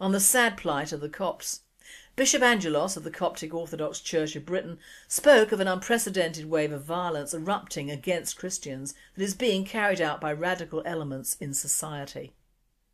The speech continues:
And in Syria, there are reports of Christians in the northern part of the country being targeted for rape, kidnapping and murder by Muslim groups.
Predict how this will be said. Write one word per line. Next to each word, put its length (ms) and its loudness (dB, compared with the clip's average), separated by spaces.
And 100 8
in 100 12
Syria, 440 8
there 160 6
are 80 6
reports 440 2
of 80 -6
Christians 420 -6
in 80 -6
the 60 -2
northern 360 -2
part 240 -6
of 60 -14
the 80 -12
country 360 -6
being 220 -4
targeted 540 -6
for 80 -8
rape, 340 0
kidnapping 640 -2
and 220 -4
murder 400 2
by 140 2
Muslim 560 2
groups. 460 -6